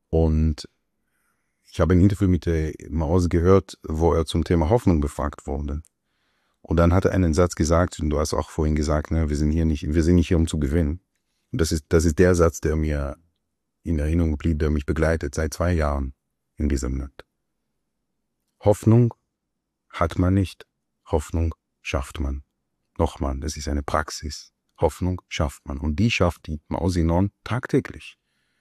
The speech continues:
In der uno, in C N N, in Deutschland, hier in Israel, in Palästina, weltweit.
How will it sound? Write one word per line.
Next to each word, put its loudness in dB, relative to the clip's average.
In 0
der -2
uno, 6
in -4
C 2
N 4
N, 0
in -4
Deutschland, 0
hier 2
in 4
Israel, -6
in -4
Palästina, -6
weltweit. -6